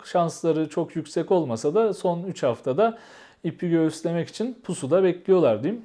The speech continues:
Yani inanılmaz bir rekabet var. Sağlık, Boraks ve Osman Gazi biraz kopmuş durumda tabii ligden ama bunlar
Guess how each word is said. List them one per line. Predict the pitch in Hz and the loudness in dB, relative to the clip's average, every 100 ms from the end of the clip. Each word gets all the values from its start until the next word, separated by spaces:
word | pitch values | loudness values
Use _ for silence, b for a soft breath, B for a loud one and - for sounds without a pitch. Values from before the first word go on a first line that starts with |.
| - | -8
Yani | 139 135 | -4 -2
inanılmaz | 170 170 165 170 175 147 | -2 -4 -4 0 0 0
bir | 151 185 | 0 2
rekabet | 185 180 165 175 - - | 0 2 2 2 -2 0
var. | 226 - _ _ _ _ _ _ _ _ _ | 0 -2 _ _ _ _ _ _ _ _ _
Sağlık, | - 175 143 123 131 143 | -4 4 4 4 0 0
Boraks | 143 139 135 143 | 2 2 0 -2
ve | 131 123 B B B | -4 -4 B B B
Osman | 165 147 160 135 123 | -4 -4 -6 -8 -2
Gazi | 113 110 127 202 196 160 | 0 0 0 -2 -2 2
biraz | 147 170 165 _ _ | 2 2 -2 _ _
kopmuş | 185 160 - 127 - | -4 -4 -6 -16 -14
durumda | 107 107 101 | -12 -10 -10
tabii | 110 107 | -10 -8
ligden | 107 - 170 | -12 -10 -6
ama | 202 175 190 | -4 -4 -4
bunlar | 143 117 156 | -6 -4 -4